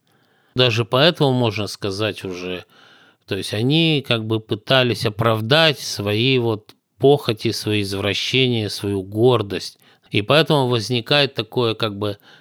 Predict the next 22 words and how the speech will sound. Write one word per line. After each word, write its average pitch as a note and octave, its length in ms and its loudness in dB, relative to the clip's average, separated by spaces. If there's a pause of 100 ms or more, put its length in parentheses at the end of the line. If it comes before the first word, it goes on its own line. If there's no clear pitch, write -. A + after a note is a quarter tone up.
вот G#2 240 -4
у A#2+ 40 2
вас A2 220 0
древо A#2 400 2
жизни, C3 380 0
а G2+ 100 0
это B2+ 180 0
нечто B2+ 380 0
встречное, G2+ 760 -2
и F#2 40 -6
оно A#2+ 460 2 (360)
идёт B2 380 2
не B2 120 0
сверху E3+ 480 0
вниз, A2 500 -2
вот F2+ 120 -10
так, F2+ 200 -8
в - 80 -16
такой G2+ 340 -4
стройной A2 600 0
пирамиде G2+ 680 -4
иерархии, G2 800 -2